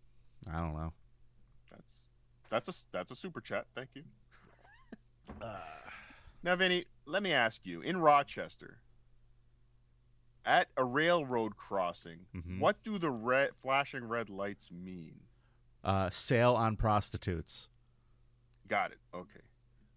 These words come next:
Speaker 2: Thank you. So let's see if these guys were rushing to get a great deal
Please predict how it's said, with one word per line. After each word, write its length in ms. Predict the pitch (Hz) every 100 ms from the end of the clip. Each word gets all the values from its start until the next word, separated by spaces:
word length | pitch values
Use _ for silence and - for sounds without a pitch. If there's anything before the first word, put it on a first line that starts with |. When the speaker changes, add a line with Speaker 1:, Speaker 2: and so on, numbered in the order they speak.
| -
Speaker 2:
Thank 220 | 98 90 -
you. 80 | - _ _ _ _ - - - _ - _ _ _ _ -
So 60 | 92
let's 240 | 123 143
see 200 | - 131
if 120 | 117
these 260 | - 117 110
guys 420 | 107 104 101 98
were 160 | 90 90
rushing 460 | 92 131 - 139 135
to 100 | 110
get 240 | 107 110
a 60 | 101
great 440 | 104 104 123 104
deal 440 | 113 110 101 92